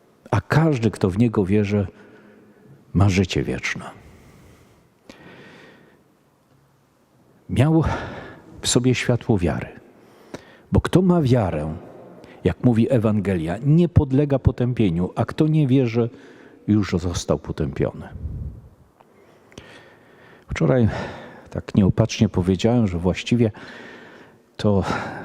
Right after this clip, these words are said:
zbawiamy się poprzez sakramenty, poprzez łaskę.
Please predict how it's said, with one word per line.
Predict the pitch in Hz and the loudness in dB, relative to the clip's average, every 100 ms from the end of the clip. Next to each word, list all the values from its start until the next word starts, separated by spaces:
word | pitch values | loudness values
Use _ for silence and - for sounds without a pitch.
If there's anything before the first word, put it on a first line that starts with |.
| - - - - - - | -14 -14 -18 -20 -20 -6
zbawiamy | - - - 107 104 | 0 2 4 4 4
się | - | 2
poprzez | - 95 - 101 | -2 -4 -2 -4
sakramenty, | - 98 - 98 95 69 69 - - - _ _ - - - - | 0 -2 2 0 2 -2 -4 -8 -16 -16 _ _ -20 -20 -20 -4
poprzez | - - 80 90 | -4 -2 0 2
łaskę. | 80 73 - - - | 2 0 -4 -8 -6